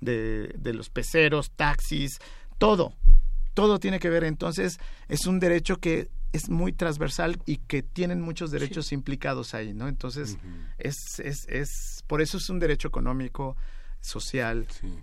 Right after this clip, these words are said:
Speaker 1: ambiental,
Speaker 3: Se hizo una
Speaker 1: cultural.
Speaker 3: iniciativa en dos mil uno y se aprobó en dos mil catorce.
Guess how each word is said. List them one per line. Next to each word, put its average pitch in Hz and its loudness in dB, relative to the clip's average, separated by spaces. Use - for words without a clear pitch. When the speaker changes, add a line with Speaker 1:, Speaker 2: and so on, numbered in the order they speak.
Speaker 1:
ambiental, 110 -6
Speaker 3:
Se 151 -10
hizo 139 -4
una - -2
Speaker 1:
cultural. 175 0
Speaker 3:
iniciativa 143 -2
en 131 -4
dos 113 -6
mil 117 -6
uno 135 -8
y 120 -8
se 104 -10
aprobó 104 -8
en 107 -6
dos 104 -8
mil 104 -6
catorce. 101 -6